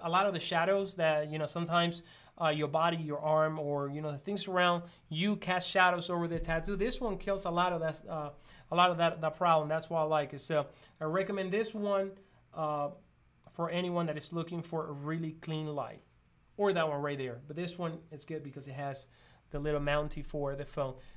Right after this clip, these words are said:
Now they make a smaller version, not this company, and I have that one actually at the shop at F K Iron. It's kinda like this,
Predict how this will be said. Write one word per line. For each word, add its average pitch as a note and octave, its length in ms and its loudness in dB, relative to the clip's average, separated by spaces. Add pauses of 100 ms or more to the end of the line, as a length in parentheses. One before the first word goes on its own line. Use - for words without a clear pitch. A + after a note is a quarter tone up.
(120)
Now F3+ 180 4
they G3 120 6
make C#4 280 2
a D#4 60 2
smaller A3+ 380 4
version, G3 600 0
not A3 220 4
this G#3+ 120 -2
company, G#3+ 600 0 (360)
and F3 420 4
I F3+ 120 8
have F3+ 280 2
that G3 220 8
one G3+ 140 4
actually F#3+ 560 0 (240)
at F#3+ 220 6
the F#3 80 -4
shop D#3 500 2 (400)
at E3+ 160 0
F F#3+ 140 0
K F#3+ 140 0
Iron. D#3 300 2
It's F#3 160 -6
kinda A#3 200 2
like E3+ 220 2
this, B3 440 0